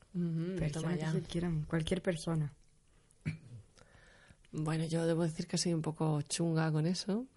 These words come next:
Speaker 2: Venga, pues
Speaker 1: porque
Speaker 2: acabo
Speaker 1: no,
Speaker 2: yo,
Speaker 1: no
Speaker 2: pues.
Speaker 1: quiero que venga nadie. <laughs> O sea, me parece que la ciudad está sobrehabitada, no quiero que venga nadie,
Speaker 2: Pero
Speaker 1: pero
Speaker 2: no vienen de otro sitio más de-, habitado, no lo sabes de
Speaker 1: Ya,
Speaker 2: dónde
Speaker 1: ya,
Speaker 2: están
Speaker 1: pues.
Speaker 2: viniendo, de otro planeta.
Speaker 1: Mm, ¿qué consejo?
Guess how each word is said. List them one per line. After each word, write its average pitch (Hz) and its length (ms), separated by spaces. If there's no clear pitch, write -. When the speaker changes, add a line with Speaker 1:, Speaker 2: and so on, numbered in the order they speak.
Speaker 2:
Venga, 160 220
pues - 100
Speaker 1:
porque 180 220
Speaker 2:
acabo 185 160
Speaker 1:
no, - 60
Speaker 2:
yo, - 40
Speaker 1:
no 214 100
Speaker 2:
pues. - 80
Speaker 1:
quiero 214 200
que 208 80
venga 196 280
nadie. 233 400
<laughs> - 460
O 294 80
sea, 240 240
me 208 160
parece 202 200
que 226 40
la 214 120
ciudad 214 260
está 208 280
sobrehabitada, 202 1500
no 220 80
quiero 208 160
que 208 60
venga 208 300
nadie, 226 340
Speaker 2:
Pero 151 140
Speaker 1:
pero 185 260
Speaker 2:
no 180 80
vienen 175 220
de 185 80
otro 180 180
sitio 202 240
más 196 180
de-, 202 140
habitado, 185 540
no 170 120
lo 185 120
sabes 196 340
de 180 80
Speaker 1:
Ya, 185 120
Speaker 2:
dónde 202 120
Speaker 1:
ya, 208 60
Speaker 2:
están 185 160
Speaker 1:
pues. 180 100
Speaker 2:
viniendo, 196 360
de 180 180
otro 165 260
planeta. 170 400
Speaker 1:
Mm, 165 680
¿qué 180 140
consejo? 160 680